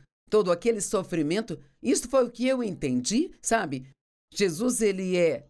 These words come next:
santo e ele é Deus. E para ele tomar todo o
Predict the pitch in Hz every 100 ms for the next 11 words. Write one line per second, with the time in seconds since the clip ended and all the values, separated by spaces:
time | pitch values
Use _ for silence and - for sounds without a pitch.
0 | - - - 214 226 294 - 151 104 _
1 | _ _ _ _ _ _ _ - 202 190
2 | 143 - _ _ _ _ _ _ 240 254
3 | 330 302 - - 208 226 320 156 - -
4 | _ _ - 220 254 226 165 196 269 320
5 | - - 208 208 202 180 - 233 240 214
6 | 196 160